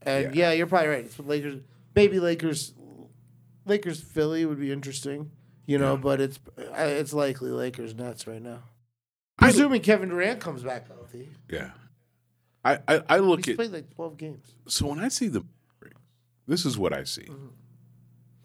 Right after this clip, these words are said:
Speaker 2: I see the second coming of the Houston Rockets.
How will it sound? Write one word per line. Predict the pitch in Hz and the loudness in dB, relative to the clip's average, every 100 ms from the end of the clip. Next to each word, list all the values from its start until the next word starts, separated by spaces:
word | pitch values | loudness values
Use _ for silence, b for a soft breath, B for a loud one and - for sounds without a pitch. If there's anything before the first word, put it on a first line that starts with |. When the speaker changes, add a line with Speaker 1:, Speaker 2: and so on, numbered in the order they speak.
| b b b b b b b _ _ _ _ _ - | b b b b b b b _ _ _ _ _ 0
Speaker 2:
I | 143 156 | 2 2
see | 151 - 117 107 104 98 95 95 92 92 - | 0 0 2 2 2 2 0 -2 -4 -8 -6
the | 113 | -2
second | - 123 120 101 | 2 0 0 -6
coming | 101 85 82 80 78 78 78 | -4 -4 -4 -6 -8 -10 -8
of | 82 80 76 73 73 71 - _ _ _ _ _ _ - | -4 -2 -2 -2 -4 -8 -16 _ _ _ _ _ _ -10
the | |
Houston | 78 82 - 65 | -8 -8 -10 -14
Rockets. | 60 - - - - | -16 -16 -20 -20 -20